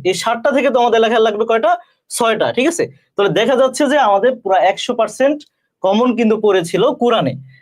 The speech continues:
আবার হাদিসেও একইভাবে, হাদিসেও সম্পূর্ণ একশো পার্সেন্টই কমন পড়েছিল। আমরা যেই সাজেশন দিয়েছিলাম, একদম শর্ট সাজেশন দিয়েছি, শর্ট সাজেশন থেকেই কমন পড়েছে, ঠিক আছে?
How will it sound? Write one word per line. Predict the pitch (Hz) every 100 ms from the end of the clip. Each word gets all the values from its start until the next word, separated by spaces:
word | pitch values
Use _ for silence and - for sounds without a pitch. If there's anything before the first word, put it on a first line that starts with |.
| -
আবার | 180 208
হাদিসেও | 170 180 220 302 - 262
একইভাবে, | 233 247 226 190 190
হাদিসেও | 240 185 202 220 254
সম্পূর্ণ | 240 220 196 208
একশো | 202 185 -
পার্সেন্টই | 196 - 214 233
কমন | 208 190 170
পড়েছিল। | 170 165 202
আমরা | 185 180
যেই | 170 180 202
সাজেশন | 196 185 185 185
দিয়েছিলাম, | 180 180 202 277 311 - - _ _ _
একদম | 185 196 262
শর্ট | 247 - 277
সাজেশন | 269 277 269 285 269
দিয়েছি, | 269 294
শর্ট | 294 254 240
সাজেশন | 220 214 220 254
থেকেই | 208 247 453 - _
কমন | 220 220 202
পড়েছে, | 175 160 - 151
ঠিক | 311
আছে? | 403 -